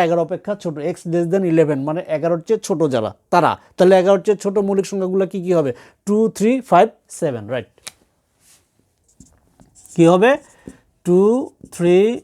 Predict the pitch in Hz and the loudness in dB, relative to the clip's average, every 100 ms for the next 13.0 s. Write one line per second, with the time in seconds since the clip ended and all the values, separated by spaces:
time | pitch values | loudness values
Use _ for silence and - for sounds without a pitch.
0 | - - 165 156 185 - - - 165 127 | -16 -2 2 4 2 -2 -12 0 0 0
1 | 104 104 _ _ _ _ _ _ _ _ | -8 -16 _ _ _ _ _ _ _ _
2 | - - 165 165 160 165 156 - 170 - | -18 -10 -4 -2 -2 -4 -4 -2 -2 -2
3 | - 147 156 143 131 131 156 _ _ _ | -6 -4 -2 -2 -4 -6 -8 _ _ _
4 | _ _ 143 139 _ _ 160 160 _ _ | _ _ -8 -8 _ _ -6 -6 _ _
5 | _ _ _ _ _ _ _ _ 156 151 | _ _ _ _ _ _ _ _ 0 0
6 | 147 147 147 131 151 143 160 226 _ _ | 0 -4 -6 -6 -6 -4 -4 -6 _ _
7 | _ _ _ _ - _ 165 139 107 98 | _ _ _ _ -20 _ -4 -4 -4 -10
8 | _ _ _ _ _ _ _ - _ _ | _ _ _ _ _ _ _ -20 _ _
9 | - 123 - 107 90 - _ _ - - | -6 -6 -4 -8 -8 -12 _ _ -20 -20
10 | - - _ _ _ _ - 226 226 247 | -20 -20 _ _ _ _ 2 4 4 0
11 | 247 208 - - 175 143 107 95 _ _ | 2 0 0 -2 -2 -2 -8 -16 _ _
12 | _ _ 175 151 113 _ - 185 196 | _ _ -4 -4 -6 _ -2 0 2